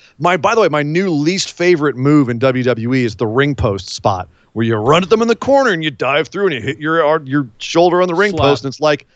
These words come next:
Speaker 1: it's like you died.
Speaker 2: Right.
Speaker 1: I, that's my new least favorite one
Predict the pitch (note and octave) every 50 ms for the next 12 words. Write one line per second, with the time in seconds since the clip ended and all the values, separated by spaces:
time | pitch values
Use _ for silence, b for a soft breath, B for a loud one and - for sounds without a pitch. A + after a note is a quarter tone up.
0 | _ _ - B2+ B2 - D3 D3 C#3 - B2+ C3+ B2+ B2 A#2 A2 G2+ F#2 F2+ -
1 | b b b b b b b - D3+ E3 F3 F3 F3+ F#3 F#3 F#3+ F#3+ F#3 E3+ C#3+
2 | _ _ _ _ _ - E3 G3 G#3+ - A3 G3+ F3+ F3 E3 D#3 D#3 C3+ - -
3 | C#3 C3 A2+ A#2 A2+ A#2 A2 G#2 F#2 F2